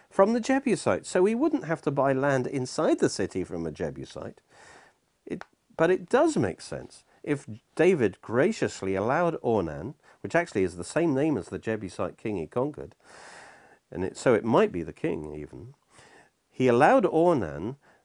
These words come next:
to continue to make a living by farming his lands north of the city, and that's why it makes perfect sense that David would feel the need to buy that farming land from Ornan. And that farming land is the location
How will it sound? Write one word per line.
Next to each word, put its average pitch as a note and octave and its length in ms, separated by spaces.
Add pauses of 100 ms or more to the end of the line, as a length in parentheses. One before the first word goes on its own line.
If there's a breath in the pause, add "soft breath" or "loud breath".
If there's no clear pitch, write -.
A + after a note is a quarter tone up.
(140)
to C3 340
continue B2 640
to - 140
make D3+ 240
a F#3+ 60
living G#2 400
by A2+ 180
farming D3 580
his A#2 180
lands G#2 340
north A#2 320
of B2 120
the B2+ 100
city, F#2 380
and F2+ 120
that's D3+ 260
why E2+ 280 (800 soft breath)
it A2 160
makes G#2+ 240
perfect D3+ 400
sense - 260
that - 160
David F#2+ 400 (340 soft breath)
would F#2+ 160
feel G#2 260
the G2+ 100
need G2 240
to - 120
buy F#2+ 500 (340 soft breath)
that F#2+ 240
farming A#2 520
land C#2+ 360 (280 soft breath)
from E2+ 440
Ornan. E2+ 440 (680 soft breath)
And E2 200
that - 240
farming D3+ 460
land C#2+ 340
is - 160
the E2+ 100
location D#2+ 800